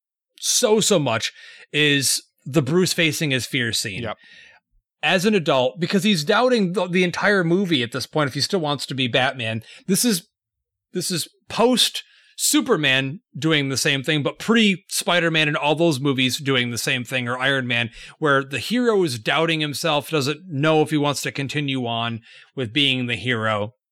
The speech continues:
Speaker 2: You know what the scene that
Speaker 1: And
Speaker 2: pisses me off the most in this movie is, Loy Sauce? It's when Batman goes over to Chase Meridian's house and she's like, "No, I don't like, I don't, or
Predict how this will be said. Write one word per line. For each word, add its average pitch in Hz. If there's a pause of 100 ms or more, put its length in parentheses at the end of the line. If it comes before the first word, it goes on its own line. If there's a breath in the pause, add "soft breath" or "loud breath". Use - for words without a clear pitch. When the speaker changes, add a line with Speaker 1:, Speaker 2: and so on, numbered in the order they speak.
(160)
Speaker 2:
You 147
know 175
what 185
the 185
scene 180
that 165
Speaker 1:
And 165
Speaker 2:
pisses 139
me 131
off 127
the 139
most 139
in 147
this 151
movie 151
is, 151
Loy 156
Sauce? 165 (1300)
It's 147
when 147
Batman 165
goes 147
over 143
to 131
Chase 139
Meridian's 135
house 120
and 123
she's 117
like, 117
"No, 135
I 120
don't 135
like, 127 (160)
I 127
don't, 139
or 120